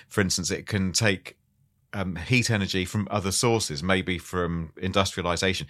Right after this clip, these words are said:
maybe even from bad Bitcoin <laughs> and crypto mining operations, and at least use that heat for something useful, which can be part of a kind of, uh, uh,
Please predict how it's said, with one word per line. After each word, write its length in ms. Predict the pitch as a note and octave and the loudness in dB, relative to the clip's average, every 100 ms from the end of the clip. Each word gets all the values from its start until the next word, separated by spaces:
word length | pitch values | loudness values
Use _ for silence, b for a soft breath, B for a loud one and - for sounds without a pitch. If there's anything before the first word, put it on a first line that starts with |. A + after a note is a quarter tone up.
| B - | B -2
maybe 240 | A#2 B2+ | 0 0
even 260 | A#2 A#2 F#2 | -2 -2 -6
from 400 | - G2 F2 D2+ | -4 -4 -4 -4
bad 220 | G2+ G#2 G2+ | -2 -2 -2
Bitcoin 580 | - G2 - F2+ E2 F#2 - - | -2 -2 -4 -4 -2 -2 -4 2
<laughs> 40 | |
and 220 | D3 C#3+ | 2 2
crypto 480 | - - - - G#2+ G#2 | 2 2 2 2 0 4
mining 380 | B2 B2 G#2+ | 4 4 2
operations, 560 | G2 G#2+ G2+ G#2+ - E2+ B B | -2 0 0 2 0 -4 B B
and 100 | A#2 | 2
at 140 | G#2+ A#2+ | 2 2
least 360 | C3 D#3 - B B | 4 4 2 B B
use 300 | A#2+ D3 C#3+ | 6 6 8
that 240 | B2 - | 8 8
heat 220 | A#2 C#3 | 6 4
for 80 | - | 2
something 380 | - A#2 F#2 G2 | 2 2 2 2
useful, 340 | A#2 - F2 | 2 0 -4
which 200 | E2 - | -6 -4
can 220 | - A2 F2+ | 0 0 0
be 100 | F2 | -2
part 380 | G2+ F#2+ F#2 | 0 0 0
of 160 | F2 D#2 B B - | -2 -6 B B -4
a 100 | F2+ | -4
kind 220 | - F2+ | -2 -2
of, 200 | E2+ D2+ | -4 -2
uh, 160 | F2 E2+ B B - | -2 -2 B B -2
uh, 140 | F2+ | -2